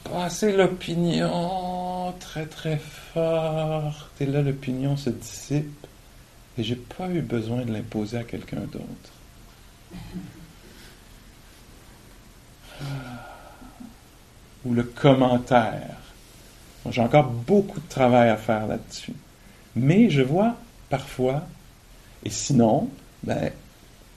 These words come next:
euh, si un geste qui est commis, tout ça, c'est bien de, en pleine conscience, de revenir dire, « Écoute, j'ai fait ça, c'était pas ok.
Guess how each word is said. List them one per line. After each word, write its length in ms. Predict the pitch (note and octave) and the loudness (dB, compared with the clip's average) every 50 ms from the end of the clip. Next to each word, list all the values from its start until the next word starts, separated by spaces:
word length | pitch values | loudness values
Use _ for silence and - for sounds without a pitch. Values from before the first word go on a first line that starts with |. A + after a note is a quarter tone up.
| - - - - - - - - - - - - - - - - - G#2+ A2 | -20 -20 -20 -20 -20 -20 -20 -20 -20 -20 -20 -20 -20 -20 -20 -20 -16 -12 -10
euh, 80 | G#2+ G#2 G#2 A2 - | -10 -10 -12 -14 -16
si 260 | - - - - B2+ | -14 -10 -2 2 6
un 120 | A#2+ A2+ A2+ | 6 8 8
geste 380 | A2 A2+ B2+ C3 B2+ - - | 8 8 8 6 6 4 -2
qui 240 | - - A2 G#2 G#2 | -4 -2 0 0 0
est 60 | G2+ G2 - - - - - | -2 -4 -8 -18 -20 -20 -2
commis, 560 | - - A#2+ A2 A2 A2+ A2 A#2+ C3 D#3+ F3 F3 | 2 4 4 6 6 6 6 6 4 2 0 -4
tout 80 | E3+ - | -8 -8
ça, 240 | - - F#3+ A3+ A3+ - - - - - - - - - - - | -6 -4 -4 -4 -6 -8 -12 -20 -20 -20 -20 -18 -16 -16 -16 -14
c'est 200 | - - B2 A#2 | -6 -2 0 2
bien 260 | G#2+ A2 G#2+ G#2+ C#3 | 4 4 4 4 4
de, 240 | D3 D3+ C3 A2+ - - - - | 2 2 0 -2 -2 -8 -12 -12
en 60 | A2+ | -12
pleine 240 | - - A2 A#2 A2+ | -8 -4 -2 -2 0
conscience, 460 | - B2+ B2+ - - G#2+ A2+ C3+ C3 | 0 -2 -4 -2 -2 -2 -2 -2 -2
de 60 | C#3 | -2
revenir 280 | B2 A2+ A2 A#2+ C3+ C3 | -2 0 0 0 -2 -2
dire, « 200 | A2+ A2 A#2 C3 | -2 -4 -6 -6
Écoute, 320 | C#3 - - C3+ C3+ - - - - - - - - - - - - - - - - - | -8 -4 -2 -2 -2 -2 -4 -12 -20 -20 -20 -20 -20 -20 -20 -20 -20 -20 -20 -20 -18 -16
j'ai 60 | A#2 | -10
fait 180 | - - B2 A#2+ | -4 -4 -4 -2
ça, 320 | - - B2 A#2+ C#3 D#3 - - - - - - - - - - - - - - | -2 0 0 0 -2 -4 -8 -14 -20 -20 -20 -20 -20 -20 -20 -20 -20 -20 -20 -20
c'était 200 | - - G#2+ - | -16 -14 -14 -8
pas 140 | - - B2 | -4 -2 -2
ok. 220 | B2+ B2+ B2+ - | -2 -2 -4 -6